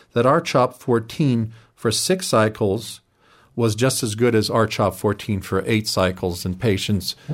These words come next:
with diffuse large B-cell lymphoma, newly diagnosed elderly. So the idea here that really threw me right away when I took a look at the trial design was that R chop twenty-one was given for eight cycles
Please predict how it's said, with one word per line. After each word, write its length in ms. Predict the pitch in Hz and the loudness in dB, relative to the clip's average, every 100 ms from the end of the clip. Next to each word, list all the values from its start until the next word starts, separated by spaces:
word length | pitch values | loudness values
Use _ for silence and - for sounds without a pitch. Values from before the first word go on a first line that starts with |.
| - - | -10 -6
with 140 | 156 | -4
diffuse 440 | - 110 117 104 - | -4 -2 0 0 2
large 360 | 101 95 - | 2 2 -2
B-cell 420 | 104 95 - 90 85 | -4 -4 -2 0 0
lymphoma, 360 | 90 104 90 | -2 -2 0
newly 240 | 92 90 92 | 0 0 0
diagnosed 520 | 87 87 95 85 - | -2 -2 -4 -4 -4
elderly. 420 | 107 92 90 82 87 - - - - | -4 -4 -4 -10 -12 -18 -20 -20 -20
So 180 | - 175 | -2 2
the 80 | 151 | 4
idea 340 | 151 185 254 | 2 2 0
here 360 | 147 156 135 123 | 2 4 4 2
that 380 | - 131 120 117 | -2 -2 -2 0
really 200 | 151 165 | 0 0
threw 260 | - 175 | 2 2
me 100 | 165 | 4
right 240 | 120 127 123 | 4 4 4
away 240 | 123 127 | 4 4
when 200 | 110 104 | 4 2
I 180 | 101 101 - | 2 0 -4
took 180 | - - | -4 0
a 40 | 107 | 2
look 260 | 127 - | 2 2
at 240 | 107 - - | -2 -2 -4
the 420 | 104 95 92 90 | 0 0 0 -4
trial 320 | - 156 190 | 0 2 2
design 500 | 101 92 85 85 110 - - - _ | 0 0 -2 -2 -6 -12 -20 -20 _
was 180 | 120 117 | 0 2
that 120 | 123 | 2
R 200 | 131 139 | 2 2
chop 320 | 185 160 151 - | 2 0 0 -2
twenty-one 460 | - 139 127 131 | 0 2 2 2
was 140 | 113 107 | 0 0
given 220 | 117 113 | -2 0
for 200 | - 110 | -4 -2
eight 200 | 131 180 | 0 0
cycles 600 | - 104 95 90 120 - | 2 2 2 -2 -4 -6